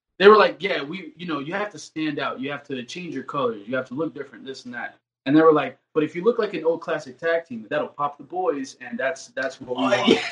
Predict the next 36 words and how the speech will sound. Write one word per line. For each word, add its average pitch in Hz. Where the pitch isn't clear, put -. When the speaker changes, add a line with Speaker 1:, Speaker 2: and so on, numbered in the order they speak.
Speaker 2:
yeah. 240
Speaker 1:
<laughs> -
And 214
I'm 226
Speaker 2:
I -
Speaker 1:
like, 220
Speaker 2:
remember. 143
Speaker 1:
"What?" 254
Speaker 2:
I -
remember. 131
Speaker 1:
Me 185
and 214
Richard, 247
we 220
were 226
just 202
like, 175
"Okay, 156
we 151
appreciate 185
it." 156
We, 147
okay, 143
we 131
went 170
to -
the 156
back 151
and 151
we 156
were 160
like, 135
"We 156
don't 151
understand. 139
Like, 123